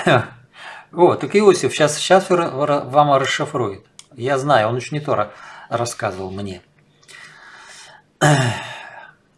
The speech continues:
«Я вспомнил о том, что случилось со мной. Ты разгневался на меня и на пекаря, и отправил нас в тюрьму». А, это ж продолжение. Он же одного пекаря-то убил, а этого оставил.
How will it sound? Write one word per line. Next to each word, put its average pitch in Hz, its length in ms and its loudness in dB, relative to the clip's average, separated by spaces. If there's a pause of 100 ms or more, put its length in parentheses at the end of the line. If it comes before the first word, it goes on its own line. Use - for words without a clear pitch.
(1040)
«Я 160 140 4
вспомнил 190 340 4
о 160 60 4
том, 214 200 4
что 156 160 -6
случилось 175 460 4
со 175 120 2
мной. 127 360 0 (680)
Ты 151 120 2
разгневался 165 760 4
на 147 40 0
меня 139 360 0
и 143 160 -6
на 143 140 4
пекаря, 139 760 2 (240)
и 139 60 -2
отправил 160 560 6
нас 160 240 2
в - 60 -18
тюрьму». 156 440 0
А, 170 340 6
это 143 120 0
ж - 60 -8
продолжение. 156 720 2
Он 135 140 -4
же 135 100 0
одного 139 560 4 (320)
пекаря-то 127 460 2
убил, 180 360 2
а 127 80 6
этого 175 280 2
оставил. 101 520 0